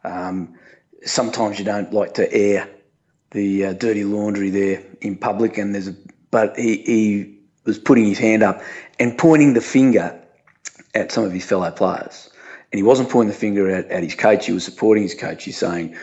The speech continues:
"We knew what to do. We spoke about doing it. So who does it?"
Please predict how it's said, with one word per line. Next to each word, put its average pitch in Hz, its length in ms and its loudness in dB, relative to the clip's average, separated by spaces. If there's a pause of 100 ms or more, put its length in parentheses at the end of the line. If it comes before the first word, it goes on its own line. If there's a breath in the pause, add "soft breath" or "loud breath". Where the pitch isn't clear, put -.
(120 loud breath)
"We 92 100 -2
knew 110 180 6
what 110 140 6
to 107 80 -10
do. 87 180 -6
We 87 60 -8
spoke 104 300 2
about 92 240 0
doing 87 240 -4
it. - 180 -12 (760 soft breath)
So - 140 -2
who 104 160 2
does 90 280 -2
it?" - 100 -10